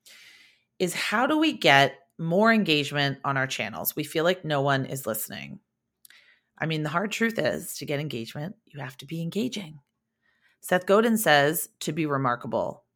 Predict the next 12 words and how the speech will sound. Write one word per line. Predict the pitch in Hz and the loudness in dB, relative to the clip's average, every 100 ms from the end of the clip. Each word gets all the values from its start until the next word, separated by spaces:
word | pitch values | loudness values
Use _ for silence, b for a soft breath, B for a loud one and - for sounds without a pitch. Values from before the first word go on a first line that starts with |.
| _ _ - | _ _ -10
you | 143 | -8
have | 139 147 156 | 0 0 0
to | - | -6
do | 170 180 | -6 -4
something | - 139 143 139 | -4 -4 -4 -2
worth | 135 175 208 175 | 2 4 2 0
remarking | 175 160 151 170 - 185 151 | 0 4 6 6 4 -2 0
on." | 123 113 110 120 139 b b b b b b _ | -4 -6 -8 -12 -14 b b b b b b _
We | 170 | -6
can't | 170 196 214 214 - _ _ _ _ | -4 0 2 2 0 _ _ _ _
force | - - 208 233 226 | -14 2 6 6 4
people | - 208 175 165 156 151 | -2 -2 4 4 6 4